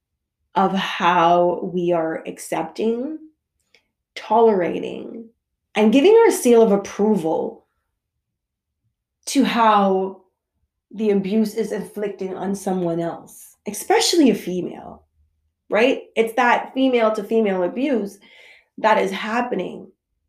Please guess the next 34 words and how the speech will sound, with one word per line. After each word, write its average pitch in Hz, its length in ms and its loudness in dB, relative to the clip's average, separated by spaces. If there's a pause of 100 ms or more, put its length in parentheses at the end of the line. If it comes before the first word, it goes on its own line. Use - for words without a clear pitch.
And 185 640 -4 (1080)
everybody 254 500 4
is 233 160 6
just 214 200 0
like, 208 340 -6
"I - 60 -12
dash 190 320 -6
it 196 140 -10
underneath 190 420 -2
the 185 100 -2
rug 180 320 0
and 175 100 -2
I 170 40 -2
pretend 185 460 -4
like, 165 500 -2 (1500)
you 202 140 2
know, 180 220 2
it's 165 280 -2
like, 160 400 0 (140)
it, 190 260 -8 (220)
it 208 80 0
not 185 320 2
happened 180 320 -2
to 170 120 -6
me," 175 340 -4 (340)
right? 214 420 0 (1000)
Um, 185 580 -4 (880)
I 185 80 -4
remember, 190 340 -2
like, 180 420 -2
an 180 140 -4
incident 175 420 -4
that 175 80 -4
happened 175 720 -4